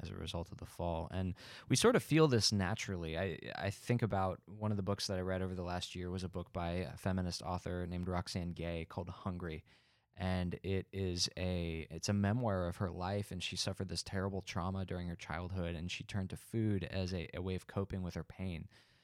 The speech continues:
And so while food is a good thing, it has been disordered, and our relationships have,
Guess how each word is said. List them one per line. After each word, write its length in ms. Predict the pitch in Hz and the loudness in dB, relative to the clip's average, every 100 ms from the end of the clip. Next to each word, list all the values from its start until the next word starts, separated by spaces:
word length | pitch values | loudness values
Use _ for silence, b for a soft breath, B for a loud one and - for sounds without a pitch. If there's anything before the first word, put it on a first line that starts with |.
| _ _ | _ _
And 120 | 117 | 2
so 340 | 113 135 120 - _ _ _ _ - | 8 10 8 6 _ _ _ _ -6
while 260 | 127 131 135 | 6 8 8
food 280 | - 160 160 | 6 4 4
is 140 | 135 | 4
a 40 | 98 | 2
good 280 | 117 120 | 0 -2
thing, 520 | 104 147 139 95 98 143 - _ _ _ | 0 2 2 2 0 -2 -8 _ _ _
it 100 | 123 117 | 0 4
has 160 | 123 | 4
been 200 | 117 120 | 4 4
disordered, 600 | 110 107 - 120 110 90 | 4 2 2 2 4 2
and 120 | 95 | 4
our 100 | 95 | 4
relationships 760 | 98 95 98 107 107 101 104 - | 2 2 2 2 2 0 0 0
have, 100 | 98 | -4